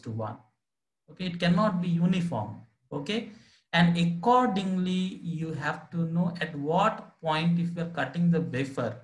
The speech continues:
what will be the dopant concentration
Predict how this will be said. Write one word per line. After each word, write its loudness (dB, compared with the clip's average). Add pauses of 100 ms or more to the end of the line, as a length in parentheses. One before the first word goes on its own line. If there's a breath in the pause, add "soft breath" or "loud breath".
(380 soft breath)
what 2
will -6
be -4
the -2
dopant -2
concentration 0